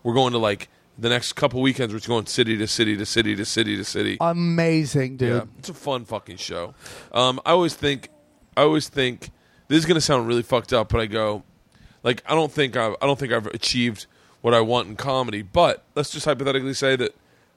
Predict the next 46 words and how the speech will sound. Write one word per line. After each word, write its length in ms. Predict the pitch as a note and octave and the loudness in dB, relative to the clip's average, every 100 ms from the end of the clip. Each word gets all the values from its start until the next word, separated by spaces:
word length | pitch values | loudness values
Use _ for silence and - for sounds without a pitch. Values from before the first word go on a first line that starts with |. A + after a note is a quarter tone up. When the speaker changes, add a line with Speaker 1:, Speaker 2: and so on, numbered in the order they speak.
| _ _ _ - | _ _ _ -12
Speaker 1:
I 60 | - | -6
keep 220 | D#3 C3+ | -4 -2
doing 220 | D#3 D3 | -2 0
Trip 220 | C3+ C3+ | 0 0
Flip 240 | D3 C#3+ - | 2 0 0
and 100 | A#2+ | -6
I 60 | |
keep 200 | - C#3 | -4 -6
staying 200 | - C3 C3 | -2 -2 0
where 100 | C3 | 0
I'm 80 | |
at 100 | C3+ | 0
at 80 | B2+ | -2
comedy. 440 | - D3+ D3+ D#3+ D3+ | -2 0 2 2 0
<laughs> 0 | |
I'm, 280 | C#3+ D#3+ - _ - | -2 -8 -12 _ -2
I 80 | C#3 | 2
actually 300 | C#3+ - C3 | 2 0 -2
might 200 | C#3 C#3+ | 0 0
be 100 | C3+ | 0
really 240 | C3+ C#3+ C#3+ | 0 -2 -4
cool 220 | - F3 | -6 -4
with 140 | G#3+ | 0
that 140 | B3 C#4 | 0 0
for 60 | |
the 100 | - | -2
rest 160 | G3 F3+ | -4 -4
of 40 | |
my 140 | G3 G#3 | -2 -2
life. 360 | A#3+ B3 B3+ - - - | -2 -2 -6 -10 -20 -2
Speaker 2:
What? 160 | E3 - | 0 2
Speaker 1:
I'm 200 | A3 C4+ | 2 2
having 200 | A#3 B3+ | 0 -2
so 200 | A3+ G#3+ | 0 0
much 120 | B3 | 0
fucking 380 | G3+ B3+ A#3+ F#3+ | -2 -2 -2 -6
fun. 520 | - A3+ A3 D#3+ G3 - - | -4 0 0 -2 -6 -16 -6
Speaker 2:
Dude, 340 | E3+ G#3 G#3+ G3 _ _ _ _ - | 2 4 4 0 _ _ _ _ -4
listen, 320 | E3+ - B2 | -2 -2 -4
man. 200 | B2 A2+ | -2 0
Speaker 1:
If 60 | - | 0
I 100 | A3 | 0
can 160 | A#3+ | -2
keep 240 | F#3 A#3 - | -8 -6 -4
my 120 | B3 | -4
drinking 600 | A3+ G3+ E3+ F3 D#3+ | -2 -4 -4 -6 -8